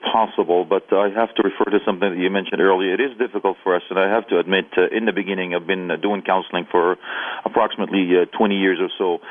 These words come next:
Uh, in the beginning, I was, uh, actually getting involved, personally involved in the, in the people's, uh, issues, and I used to take it, uh, to heart, and sometimes it is true. I mean, these are, uh, might be some of the secrets we're divulging, uh, exclusive on your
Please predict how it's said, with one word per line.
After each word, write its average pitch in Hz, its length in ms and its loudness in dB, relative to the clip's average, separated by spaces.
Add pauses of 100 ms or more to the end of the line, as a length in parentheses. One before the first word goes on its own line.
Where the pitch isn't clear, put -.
(200)
Uh, 104 160 4
in 147 160 2
the 131 60 2
beginning, 120 360 0
I 101 160 0
was, 98 220 0 (100)
uh, 98 220 4
actually 104 280 -4
getting 107 240 0
involved, 98 600 0 (160)
personally 107 340 0
involved 87 480 0
in 87 140 -2
the, 80 200 2
in 82 100 -2
the 82 100 -2
people's, 87 460 2 (100)
uh, 82 400 2
issues, 82 480 -4 (160)
and 82 220 -2
I 82 140 2
used 85 280 -2
to 92 120 -2
take - 140 -8
it, - 160 -20
uh, 80 220 4 (480)
to 95 80 -4
heart, 92 420 0
and 82 160 0 (240)
sometimes 90 460 0
it 85 240 2
is 85 160 0 (160)
true. 87 180 4
I 87 40 -8
mean, 85 160 -2
these 87 180 0
are, 82 380 4
uh, 76 40 -6 (360)
might 92 160 0
be - 100 0
some 92 120 -2
of 85 40 -2
the 82 100 0
secrets 104 320 0
we're 87 120 2
divulging, 87 580 0
uh, 85 80 4
exclusive 95 560 0
on 85 100 0
your 80 120 -8